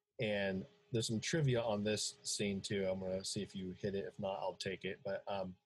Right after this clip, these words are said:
so Indiana Jones fights that big Nazi guy by the plane,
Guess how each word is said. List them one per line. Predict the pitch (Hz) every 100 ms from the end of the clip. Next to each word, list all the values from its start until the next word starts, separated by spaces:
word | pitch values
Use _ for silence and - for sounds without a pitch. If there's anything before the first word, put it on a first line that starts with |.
| _ _ _ -
so | -
Indiana | 127 139 143 135
Jones | 120 120 120
fights | 117 117
that | 117 113 110
big | 113
Nazi | 117 107 -
guy | 110 107
by | 107
the | 101
plane, | - 135 131 131 131